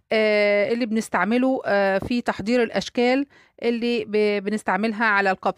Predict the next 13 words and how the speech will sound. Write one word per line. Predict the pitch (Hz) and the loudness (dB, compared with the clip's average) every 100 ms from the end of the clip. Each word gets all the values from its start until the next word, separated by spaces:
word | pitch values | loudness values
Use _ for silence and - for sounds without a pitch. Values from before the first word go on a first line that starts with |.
| - | -4
كيك، | 247 262 254 | 0 0 0
على | 180 190 | 0 0
التورت، | 185 180 180 247 262 233 | 0 -2 -2 0 0 0
على | 185 | 0
الجاتوهات، | 202 190 185 180 233 269 - _ _ _ _ _ _ _ _ _ | 0 -2 -4 -2 0 0 -4 _ _ _ _ _ _ _ _ _
على، | - 208 233 240 - | -4 0 0 -2 -2
آه، | 196 202 196 190 196 196 | -4 0 0 0 0 -2
معظم | 226 208 214 - | -2 -2 -4 -4
الكيكات | 208 - 202 226 | -6 -6 -4 -4
بتاعتنا، | 190 180 233 262 277 285 | -2 -2 -2 0 0 0
تديها | 240 196 226 214 | -2 -4 -4 -2
منظر | 214 196 170 | -2 -2 -4
جمالي. | 170 196 240 294 | -4 -2 0 -2